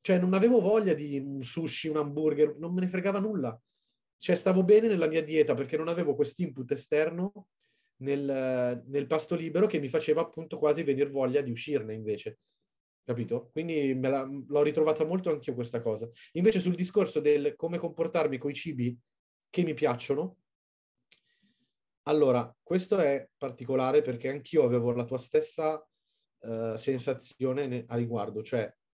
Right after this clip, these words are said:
meglio eliminarlo perché non riesco, soprattutto se come il cioccolato ad esempio lo mangi così, no? Quindi magari vai, prendi un cubetto e dici un altro cubetto, un altro cubetto.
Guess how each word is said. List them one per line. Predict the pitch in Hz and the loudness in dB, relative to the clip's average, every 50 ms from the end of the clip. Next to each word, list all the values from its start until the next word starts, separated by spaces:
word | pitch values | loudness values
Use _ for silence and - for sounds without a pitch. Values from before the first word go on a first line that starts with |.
| _ _ 131 | _ _ -2
meglio | 139 156 160 151 143 | 0 0 2 4 2
eliminarlo | 143 135 135 143 143 151 156 156 156 165 160 165 170 175 180 180 - | 2 2 0 -4 -4 -2 -2 -2 -2 -2 2 2 2 2 0 -4 -6
perché | _ 135 123 123 - 135 131 131 127 - - | _ -6 -6 -4 -2 -2 0 0 -2 -4 -8
non | - 135 135 | -8 -6 -4
riesco, | 131 131 143 135 - - - 147 151 147 - - _ | 2 2 2 0 0 2 4 4 4 4 2 -8 _
soprattutto | _ - 170 - 196 190 202 202 185 208 | _ -2 0 0 2 0 0 0 -2 -2
se | 185 - 175 151 | 0 0 0 2
come | - 156 151 156 156 | 2 2 2 2 -2
il | 156 | -2
cioccolato | - 175 160 - - 180 160 151 151 165 | -4 -6 -6 -4 -2 0 0 0 0 0
ad | 151 143 | 0 0
esempio | 139 127 143 147 147 - 156 | 0 0 -2 -4 -2 -2 -4
lo | 143 135 | -4 -2
mangi | 127 127 123 120 117 127 | -2 -4 -4 -4 -6 -6
così, | 123 127 113 113 113 104 | -4 -4 -4 -4 -6 -6
no? | 107 113 127 - _ _ _ _ _ _ _ _ _ | -6 -8 -8 -10 _ _ _ _ _ _ _ _ _
Quindi | _ 156 143 139 127 | _ -4 -2 -2 -2
magari | 131 127 143 135 131 127 | 0 2 4 4 4 4
vai, | 143 151 127 123 | 4 4 2 2
prendi | 127 123 123 127 | 0 -2 -4 -4
un | 135 135 | -6 -6
cubetto | - 156 151 151 143 139 139 - - 151 156 165 - _ _ _ _ _ _ _ _ _ _ - | -6 -2 0 2 2 2 -2 0 2 2 2 2 0 _ _ _ _ _ _ _ _ _ _ -8
e | 127 | -6
dici | 127 131 123 123 - 135 | -6 -6 -6 -6 -6 -6
un | 127 131 | -2 -2
altro | 131 127 147 147 - | 0 0 0 -2 -2
cubetto, | 170 147 147 143 139 - - | 0 2 2 2 2 0 -4
un | 135 | -4
altro | 123 120 117 117 120 | -2 -2 -2 -4 -6
cubetto. | - 123 107 107 104 - - _ - | -8 -4 -4 -4 -4 -6 -10 _ -20